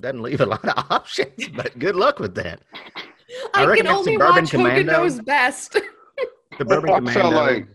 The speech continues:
Speaker 1: Mister
Speaker 3: I felt
Speaker 1: Man.
Speaker 3: like this, uh, I felt like this whole show is, is like Michael Bay directed a Mentos commercial or some shit,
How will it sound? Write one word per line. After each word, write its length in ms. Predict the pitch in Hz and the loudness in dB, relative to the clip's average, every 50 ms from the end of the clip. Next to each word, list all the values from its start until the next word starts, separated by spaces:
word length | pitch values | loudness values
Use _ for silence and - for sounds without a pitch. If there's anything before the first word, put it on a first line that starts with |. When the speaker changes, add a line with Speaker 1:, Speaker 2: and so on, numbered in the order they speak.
| - - _ _ _ - | -20 -20 _ _ _ -16
Speaker 1:
Mister 380 | - 101 110 - - 131 113 160 | -12 -10 -10 -8 -6 -2 0 0
Speaker 3:
I 40 | 196 | 0
felt 220 | 208 214 175 147 | 2 2 2 4
Speaker 1:
Man. 80 | 147 139 | 4 4
Speaker 3:
like 260 | 127 123 110 98 - _ _ _ _ _ _ - | 4 4 2 0 -4 _ _ _ _ _ _ -10
this, 260 | 123 143 127 - - | -8 -8 -8 -4 -4
uh, 460 | 127 120 113 110 107 101 98 95 90 87 90 - _ _ _ _ _ _ _ _ _ _ _ - | -2 0 0 0 0 0 -2 -6 -8 -12 -14 -18 _ _ _ _ _ _ _ _ _ _ _ -6
I 60 | 208 | -2
felt 140 | 220 208 170 | 0 2 2
like 120 | 147 131 | 2 2
this 160 | 123 143 127 - | 0 -2 -4 -2
whole 280 | - 135 131 123 117 | 0 0 0 0 -2
show 380 | - - 135 131 123 117 117 113 | -4 -2 -2 0 0 0 0 0
is, 440 | 107 104 101 98 104 104 104 101 - - | -2 -4 -6 -10 -14 -16 -16 -16 -16 -14
is 260 | 87 101 101 95 - | -12 -12 -12 -10 -6
like 320 | 104 104 101 95 90 85 - | -4 -2 -2 -2 -4 -6 -4
Michael 340 | - 117 117 107 110 107 101 | -2 -2 -2 -2 -2 -4 -2
Bay 320 | 92 120 117 113 113 104 | 0 0 2 2 0 0
directed 400 | 92 101 104 113 117 107 - 98 87 | -2 -2 -2 0 -2 -2 -4 -8 -10
a 40 | 87 | -10
Mentos 520 | 98 113 110 104 - 107 98 92 90 - | -8 -8 -8 -6 -6 -8 -8 -8 -10 -14
commercial 400 | - 95 98 95 87 - 95 90 | -14 -12 -10 -10 -10 -12 -14 -16
or 80 | 82 80 | -16 -18
some 180 | - 95 90 87 | -18 -16 -16 -14
shit, 300 | - - - 82 73 | -12 -10 -10 -10 -12